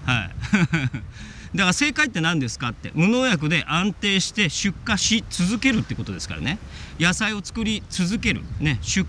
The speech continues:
荷一年間を通して、ね、端境期も関係なく野菜を出荷し続けることが可能ですかっていう、そういうテーマなわけですよね。はい、可能ですよねっていうことをやってるわけですから。ね。だからこれがある、ある意味一つのその答えなんですけど、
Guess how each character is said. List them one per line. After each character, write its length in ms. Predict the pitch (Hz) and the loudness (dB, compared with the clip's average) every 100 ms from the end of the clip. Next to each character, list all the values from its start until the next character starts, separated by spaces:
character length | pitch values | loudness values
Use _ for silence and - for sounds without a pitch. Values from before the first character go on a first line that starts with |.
| - | 2
荷 100 | 196 | 0
一 160 | 165 208 | 2 2
年 160 | 220 | 2
間 160 | 165 139 | 4 2
を 60 | 123 | 2
通 220 | 127 117 | 0 -2
し 100 | - | -2
て、 320 | - 180 110 87 - - - - | 0 2 0 -4 -8 -10 -8 0
ね、 160 | 175 | 0
端 260 | 131 156 170 | 2 0 0
境 160 | 202 196 | 0 0
期 120 | 160 | 2
も 100 | 127 | 0
関 260 | 117 180 | 2 0
係 220 | 180 185 180 | 0 -2 0
な 140 | 185 | 0
く 320 | 127 123 117 - | 0 -2 -4 0
野 200 | 151 165 | 0 0
菜 280 | 202 185 | 0 0
を 140 | 180 180 | 0 0
出 220 | - 185 - | 0 -2 0
荷 80 | 202 | 0
し 140 | - | 0
続 120 | 190 | -2
け 80 | 202 | 0
る 80 | 180 | 0
こ 100 | 135 | 0
と 60 | 110 | -2
が 140 | 110 | -4
可 180 | - 143 | 0 2
能 220 | 175 175 | 4 2
で 100 | 170 | 0
す 140 | - | -2
か 160 | - 294 | -2 -2
っ 40 | |
て 200 | 302 - | -2 0
い 260 | 131 113 95 | 2 2 -2
う、 60 | 90 | -2
そ 180 | 240 | 0
う 40 | 247 | 2
い 60 | |
う 40 | 233 | 4
テ 160 | 175 | 4
ー 20 | 175 | 2
マ 100 | - | 0
な 60 | |
わ 40 | - | 0
け 80 | - | 2
で 80 | |
す 80 | - | 2
よ 80 | 123 | 0
ね。 180 | 156 - - - | 0 -2 -2 0
は 120 | 160 | 2
い、 80 | 123 | 2
可 160 | - 170 | 2 2
能 200 | 180 165 | 2 2
で 140 | 165 | 0
す 140 | - 110 | 0 -4
よ 80 | |
ね 140 | 90 92 | -4 -4
っ 20 | |
て 160 | - 104 | -6 -10
い 20 | |
う 20 | |
こ 40 | 82 | -12
と 80 | |
を 40 | - - - - - - | -14 -16 -20 -18 -14 -2
や 120 | 143 | 2
っ 20 | |
て 120 | 151 165 | 2 2
る 60 | |
わ 80 | 160 | 2
け 80 | 127 | -2
で 80 | - | -4
す 80 | |
か 80 | - | -6
ら。 80 | - | -2
ね。 380 | 127 - 127 107 - - - - - - | 0 2 2 4 4 2 0 -2 -2 2
だ 60 | |
か 60 | 214 | 2
ら 80 | 185 | 2
こ 120 | 254 | 0
れ 60 | 262 | 2
が 140 | 262 | 4
あ 40 | |
る、 120 | 262 202 | 2 2
あ 160 | 226 | 2
る 60 | 247 | 4
意 20 | |
味 140 | 196 185 | 4 2
一 160 | 240 | 0
つ 60 | 196 | 2
の 60 | 147 | 2
そ 140 | 139 | 2
の 60 | 120 | -2
答 320 | 147 151 175 | 0 2 2
え 60 | 131 | 2
な 100 | 113 | 0
ん 60 | |
で 100 | 80 | -4
す 80 | 78 | -6
け 80 | 98 | -4
ど、 260 | 135 90 | -2 -2